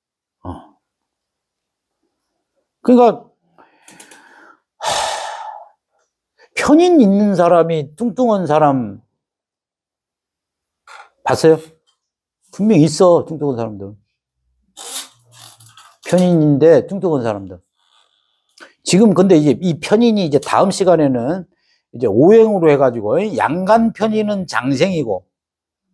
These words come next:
오케이? 음간 편인은 병지고, 요, 요거에 따라 또 틀려져. 지금 십성적인 편인만 얘기하는 거야.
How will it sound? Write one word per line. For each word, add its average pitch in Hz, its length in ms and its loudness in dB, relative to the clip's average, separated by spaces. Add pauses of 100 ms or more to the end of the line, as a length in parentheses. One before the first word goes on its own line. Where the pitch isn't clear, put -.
(200)
오케이? 180 420 2 (500)
음간 202 500 2
편인은 208 500 -2
병지고, 160 760 -2
요, 156 120 2
요거에 151 640 2
따라 123 240 0
또 123 160 -10
틀려져. 170 500 0 (400)
지금 127 300 -10
십성적인 190 720 0
편인만 170 420 0
얘기하는 123 300 0
거야. 113 320 -2